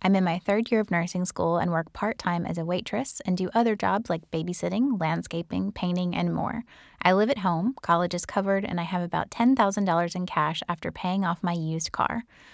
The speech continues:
I expect to earn about eight thousand dollars this year and next.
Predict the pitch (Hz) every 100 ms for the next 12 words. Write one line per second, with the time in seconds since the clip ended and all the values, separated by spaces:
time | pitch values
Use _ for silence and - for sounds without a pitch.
0 | - - 165 - 180 180 190 180 180 170
1 | - 202 226 - 180 196 180 156 160 165
2 | - 165 - 170 165 160 165 165 156 -
3 | - -